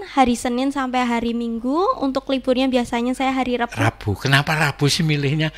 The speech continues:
Speaker 1: Iya.
Speaker 2: Nggak Sabtu atau Minggu?
Speaker 1: Ya, disesuaikan, Pak, soalnya kan
Speaker 2: Bisa
Speaker 1: kita
Speaker 2: tuker ya? Karena
Speaker 1: Iya,
Speaker 2: kan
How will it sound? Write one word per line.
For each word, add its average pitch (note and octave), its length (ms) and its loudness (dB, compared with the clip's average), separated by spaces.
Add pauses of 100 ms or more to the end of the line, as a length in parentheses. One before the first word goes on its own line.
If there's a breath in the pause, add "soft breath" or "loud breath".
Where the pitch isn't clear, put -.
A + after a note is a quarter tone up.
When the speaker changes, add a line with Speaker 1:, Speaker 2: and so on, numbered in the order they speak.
(100)
Speaker 1:
Iya. D#4 260 4
Speaker 2:
Nggak C#4+ 160 0
Sabtu - 480 0 (100)
atau B2 220 4
Minggu? B2+ 720 4 (220)
Speaker 1:
Ya, B3+ 180 -2
disesuaikan, C4 800 0
Pak, D#4 180 0
soalnya C4+ 460 0 (340 loud breath)
kan C#4+ 400 0
Speaker 2:
Bisa C#4 220 2
Speaker 1:
kita G#3+ 140 6
Speaker 2:
tuker C3 340 2
ya? G2 220 4 (100)
Karena D4 240 6
Speaker 1:
Iya, D4+ 80 12
Speaker 2:
kan D4+ 140 12